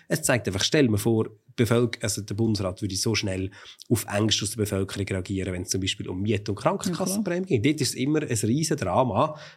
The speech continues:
Speaker 1: Man kann nicht schnell Sachen machen. Da kann man jetzt offenbar zuerst mal schnell einführen, aber auch schnell wieder warten, wenn es nicht muss sein. Aber bei den Leuten, wenn es dann um das geht, dann offenbar nicht. Das ist das eigentlich Empörende an dieser Geschichte.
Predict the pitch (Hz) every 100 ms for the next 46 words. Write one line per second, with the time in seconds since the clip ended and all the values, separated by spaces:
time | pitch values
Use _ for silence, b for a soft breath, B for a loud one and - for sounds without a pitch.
0 | - 101 - 117 147 - B B - 117
1 | 113 139 - 110 - 131 90 92 - 98
2 | - 131 147 120 110 - 117 - 104 95
3 | - 107 101 101 - 117 117 131 165 165
4 | 160 160 123 127 120 - 113 120 104 101
5 | 92 117 139 - 104 101 113 131 127 -
6 | 107 131 B B B - 110 107 104 131
7 | 202 - - - 117 101 113 104 95 104
8 | - 95 92 87 82 80 - - 85 -
9 | - 156 175 151 143 135 113 98 92 -
10 | 92 - 92 78 - - 87 - 87 -
11 | 101 -